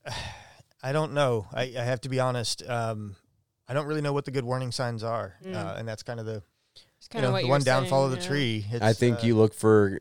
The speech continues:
Speaker 3: uh, disturbed soil around the root system. You know, if someone's been trenching or, uh, sprinklers in,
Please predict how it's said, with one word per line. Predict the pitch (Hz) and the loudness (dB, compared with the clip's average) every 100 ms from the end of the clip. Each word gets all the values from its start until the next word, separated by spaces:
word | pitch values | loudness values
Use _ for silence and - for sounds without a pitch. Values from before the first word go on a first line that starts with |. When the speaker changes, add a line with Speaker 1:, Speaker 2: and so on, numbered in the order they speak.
| - | -2
Speaker 3:
uh, | 101 95 | 0 2
disturbed | 92 - - 104 92 | 0 -2 2 2 2
soil | - 98 95 98 | 2 4 4 4
around | 90 87 90 | 2 0 0
the | 92 90 85 - | 2 2 -2 -2
root | 95 113 | 0 0
system. | - 95 - 92 104 | 0 -4 -4 -4 -2
You | 92 | 0
know, | 85 | 0
if | 87 | -2
someone's | - 92 90 85 | -2 -2 -2 -2
been | 92 87 82 | -2 -2 -2
trenching | 92 87 - 95 92 92 90 | -2 -2 -2 -2 -2 -2 -2
or, | 85 82 - - - - | -2 -2 -6 -16 -20 -8
uh, | 95 82 | -4 -2
sprinklers | - - 98 95 98 95 95 - - | -4 -2 -2 2 0 2 -2 -6 -6
in, | 101 101 101 104 | -2 0 0 -2